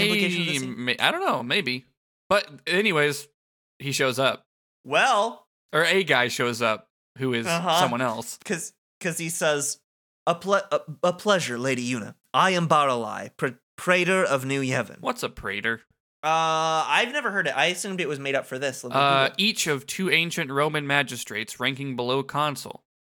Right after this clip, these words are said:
Speaker 2: So it's
Speaker 1: Oh.
Speaker 2: just a very specific thing
Speaker 1: Yeah.
Speaker 2: that they're using. Okay, cool.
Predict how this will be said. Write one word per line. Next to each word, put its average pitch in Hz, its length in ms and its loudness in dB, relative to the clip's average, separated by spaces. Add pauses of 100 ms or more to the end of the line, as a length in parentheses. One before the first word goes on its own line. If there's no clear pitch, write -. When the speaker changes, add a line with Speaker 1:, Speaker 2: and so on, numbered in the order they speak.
(240)
Speaker 2:
So 120 160 -2
it's 120 100 -8
Speaker 1:
Oh. 165 380 0
Speaker 2:
just - 180 -10
a 110 60 -8
very 123 320 2
specific 127 720 0 (340)
thing 123 380 0
Speaker 1:
Yeah. 117 280 -6
Speaker 2:
that 123 120 -8
they're 120 100 0
using. 113 420 -8
Okay, 120 280 0
cool. 143 280 -2